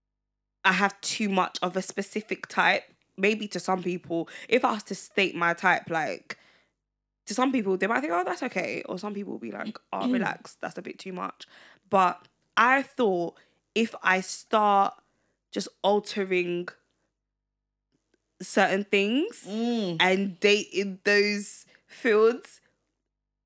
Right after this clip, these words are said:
Speaker 1: you never know. That, that's what, I don't know, that's what I thought.
Speaker 2: Oh, okay. But is
Speaker 1: That's
Speaker 2: that
Speaker 1: what I
Speaker 2: not
Speaker 1: thought.
Speaker 2: you trying to convince yourself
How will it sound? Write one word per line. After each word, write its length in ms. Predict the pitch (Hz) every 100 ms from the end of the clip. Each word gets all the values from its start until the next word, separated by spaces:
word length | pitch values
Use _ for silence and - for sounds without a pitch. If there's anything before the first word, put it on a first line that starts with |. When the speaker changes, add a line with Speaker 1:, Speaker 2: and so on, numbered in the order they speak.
| 190
Speaker 1:
you 260 | 180 202
never 260 | 196 185 190
know. 380 | 185 170 165 - _ _ _ _
That, 300 | 196 220 190
that's 300 | 220 233 -
what, 300 | 208 175 - _ _ -
I 100 | 185
don't 140 | 170
know, 140 | 170 165
that's 280 | 185 202
what 100 | -
I 120 | 147 165
thought. 420 | 180 170 160 170
Speaker 2:
Oh, 380 | 175 165 160 -
okay. 1040 | 180 175 _ 190 196 226 220 170 151 156 160 _ _ _ _ _ _ _ _ _ -
But 100 | 185
is 100 | 202
Speaker 1:
That's 200 | 220 214
Speaker 2:
that 40 | 214
Speaker 1:
what 40 |
I 20 |
Speaker 2:
not 140 | 208 175
Speaker 1:
thought. 100 | 185
Speaker 2:
you 220 | 190 190
trying 260 | 185 208 190
to 60 | 175
convince 540 | 190 170 175 180 -
yourself 920 | 160 - 151 143 147 - - - _